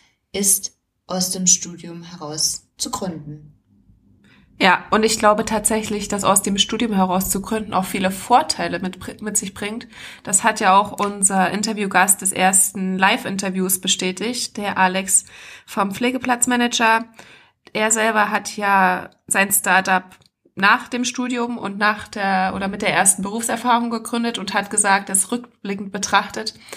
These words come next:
Speaker 2: dass für ihn nicht so ein großer Unterschied oder dass der Unterschied nicht ganz so groß gewesen wäre, ähm, aus der, aus der Arbeitswelt herausgerissen zu werden wieder und dann doch wieder bei Null zu starten. Das haben wir jetzt quasi nicht, weil wir
Speaker 1: Mhm.
Speaker 2: jetzt den Studentenstatus haben, wir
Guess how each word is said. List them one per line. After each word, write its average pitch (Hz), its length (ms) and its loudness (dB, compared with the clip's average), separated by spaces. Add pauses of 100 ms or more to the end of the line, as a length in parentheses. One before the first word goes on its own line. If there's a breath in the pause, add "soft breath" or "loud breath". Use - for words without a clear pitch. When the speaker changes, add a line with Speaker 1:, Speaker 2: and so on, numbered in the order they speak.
(280 loud breath)
Speaker 2:
dass - 180 0
für 220 140 0
ihn 240 580 0 (540 soft breath)
nicht 262 160 2
so 262 80 2
ein 233 60 -2
großer 262 300 2
Unterschied 247 520 0
oder 208 180 -2
dass 202 180 0
der 180 140 -4
Unterschied 220 400 -4
nicht 214 160 -10
ganz 233 220 2
so 226 100 -4
groß 226 300 -2
gewesen 196 420 -2
wäre, 196 380 0 (680)
ähm, 196 240 -4
aus 214 260 2
der, 208 300 0
aus - 120 -2
der 185 380 0
Arbeitswelt 214 500 2
herausgerissen 240 640 0
zu 214 140 -4
werden 214 260 -2
wieder 214 320 0
und 196 140 -4
dann 196 160 0
doch 196 200 0
wieder 202 180 0
bei 185 160 0
Null 214 240 0
zu 185 160 0
starten. 185 720 -2 (800 soft breath)
Das 220 240 2
haben 208 240 0
wir 190 80 -2
jetzt 170 220 -2
quasi 180 320 -4
nicht, 196 360 -8
weil 190 200 -4
wir 208 140 -4
Speaker 1:
Mhm. 208 40 -6
Speaker 2:
jetzt 202 320 -6
den 208 100 -4
Studentenstatus 247 840 2
haben, 220 500 -4
wir 202 200 -8